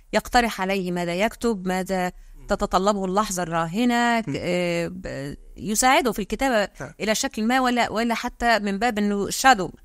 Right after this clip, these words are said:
Speaker 1: شادو، آه، كده. هل، آه، لماذا، لماذا لا، ليس لدينا هذا
Speaker 2: لدينا.
Speaker 1: التوجه؟
Speaker 2: أصحابنا وحبايبنا.
Speaker 1: آه، بالضبط، بالضبط، أصحابنا وحبايبنا.
Speaker 2: نعم، غير متخصصين، صحيح.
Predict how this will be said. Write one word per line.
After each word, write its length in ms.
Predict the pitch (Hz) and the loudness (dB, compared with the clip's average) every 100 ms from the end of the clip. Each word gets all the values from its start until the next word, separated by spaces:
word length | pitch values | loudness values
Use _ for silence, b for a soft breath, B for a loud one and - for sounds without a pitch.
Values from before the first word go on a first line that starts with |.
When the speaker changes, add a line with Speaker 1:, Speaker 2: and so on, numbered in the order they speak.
| - | -20
Speaker 1:
شادو، 480 | - - 233 208 190 - | -6 0 2 2 -4 -4
آه، 560 | 170 170 165 170 - - - | -6 -6 -6 -8 -12 -14 -6
كده. 240 | 196 156 - - - | -4 -4 -8 -20 -8
هل، 380 | - 359 370 269 | 2 4 4 4
آه، 580 | 226 190 98 190 190 180 | 4 2 0 0 2 0
لماذا، 400 | 214 277 339 226 | 2 2 2 -2
لماذا 640 | - 170 196 262 269 190 | -4 -4 0 0 0 -2
لا، 320 | 180 175 170 | -2 -2 -2
ليس 260 | 180 214 208 | -2 0 0
لدينا 360 | 180 190 180 165 | 0 0 -2 -2
هذا 320 | 175 165 156 - | -2 -2 -4 -6
Speaker 2:
لدينا. 400 | 123 135 180 160 | -6 -4 -4 -6
Speaker 1:
التوجه؟ 520 | - 190 190 180 165 - - - - | -2 0 2 0 -8 -8 -20 -20 -18
Speaker 2:
أصحابنا 520 | - 147 151 131 123 123 | -4 -2 -2 -2 -6 -8
وحبايبنا. 500 | 127 123 131 131 220 | -20 -20 -20 -2 4
Speaker 1:
آه، 420 | 262 247 208 180 | 6 6 4 2
بالضبط، 600 | - 202 214 220 294 - - 190 | -4 -2 -2 4 2 2 -14 -6
بالضبط، 400 | 202 214 214 - | 0 2 2 0
أصحابنا 380 | - 269 240 | 0 0 2
وحبايبنا. 480 | 214 - 165 170 156 | -2 -2 -2 -2 -4
Speaker 2:
نعم، 280 | 135 113 117 | -4 -2 0
غير 180 | 156 151 | 0 0
متخصصين، 640 | 123 - 113 - 120 127 | -2 -6 -4 -4 -4 -6
صحيح. 380 | - - 127 - | -6 -8 -12 -20